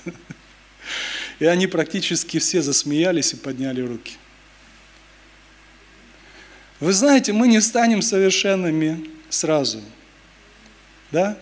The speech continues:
Мы не станем, мы не сможем, как бы, но если у нас есть внутри стремление,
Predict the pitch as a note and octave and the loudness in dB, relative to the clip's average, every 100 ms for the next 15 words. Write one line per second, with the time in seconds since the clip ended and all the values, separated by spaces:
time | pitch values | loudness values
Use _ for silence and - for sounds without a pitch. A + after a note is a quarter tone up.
0 | - - - - - - - - E3 B3+ | -18 -20 -20 -20 -20 -20 -20 -2 4 6
1 | A#3+ A3 - A#3+ A#3 G#3 G3 A3 G3+ - | 6 4 4 2 4 4 4 4 2 2
2 | A3 A3+ F#3+ F#3+ F3 D#3+ E3+ D#3 D#3 E3+ | 4 4 4 2 0 0 -2 2 2 4
3 | G3 B3 B3 A3 G#3+ G#3+ G3 - G3 G3+ | 4 4 2 0 0 2 2 0 0 0
4 | - F3+ F3+ F#3+ F#3+ - D#3+ E3+ E3+ F3 | -2 -6 -4 -2 -2 -2 -2 -2 0 0
5 | D3 B2 B2+ | 0 -4 -8